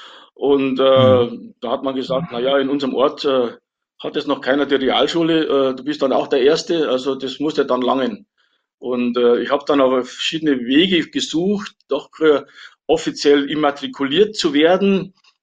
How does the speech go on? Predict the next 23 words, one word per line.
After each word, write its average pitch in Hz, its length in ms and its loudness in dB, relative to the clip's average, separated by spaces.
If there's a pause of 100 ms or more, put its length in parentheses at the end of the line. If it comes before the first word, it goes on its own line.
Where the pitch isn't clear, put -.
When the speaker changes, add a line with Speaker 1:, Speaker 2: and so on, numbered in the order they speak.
Speaker 1:
und 139 160 -6
hab 131 160 -4
dann, 139 180 0
äh, 135 340 2
später 139 320 -6
dann 135 180 -2
doch 175 220 0
an 143 160 0
der 127 260 -2 (300)
Technischen 143 440 -4
Universität 131 720 0
in 131 160 -2
München 139 560 -4
studieren 160 600 -2
können. 117 340 -2
Sport - 560 -2 (120)
natürlich 139 500 -2
in 131 140 -10
Anführung 151 500 -2
nur 214 300 2 (140)
Sport 170 480 -2
studieren 175 520 -6
können, 175 460 -4